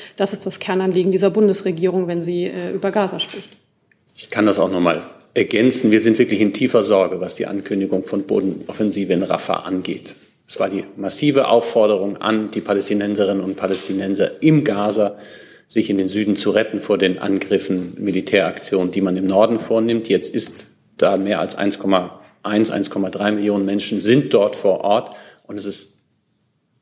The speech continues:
Speaker 2: schwierig, die humanitäre Situation dort korrekt beurteilen zu können. Aber dass sie katastrophal ist, glaube ich, ähm, sehen alle so. Wenn es jetzt dort zu einer Offensive kommen sollte,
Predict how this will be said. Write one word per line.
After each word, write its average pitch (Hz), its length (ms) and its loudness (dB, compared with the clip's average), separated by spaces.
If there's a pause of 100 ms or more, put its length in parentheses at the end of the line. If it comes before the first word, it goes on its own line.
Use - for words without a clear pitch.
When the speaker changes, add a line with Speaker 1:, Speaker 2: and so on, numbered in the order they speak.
(540)
Speaker 2:
schwierig, 143 500 2
die 123 100 2
humanitäre 104 560 2
Situation 101 600 0
dort - 440 -2
korrekt - 460 -4 (220)
beurteilen 107 420 2
zu 101 120 -6
können. 101 200 0
Aber 95 160 0
dass - 160 -2
sie 104 80 -4
katastrophal 98 720 -2
ist, - 160 -8
glaube 92 220 0
ich, - 240 -8
ähm, 98 240 -2 (400)
sehen 104 340 2
alle 95 240 -2
so. 92 300 -4 (360)
Wenn 101 100 -4
es 98 100 -2
jetzt 104 240 -2
dort 113 160 2
zu - 80 0
einer 104 240 -2
Offensive 98 480 -4
kommen 143 360 2
sollte, 131 520 4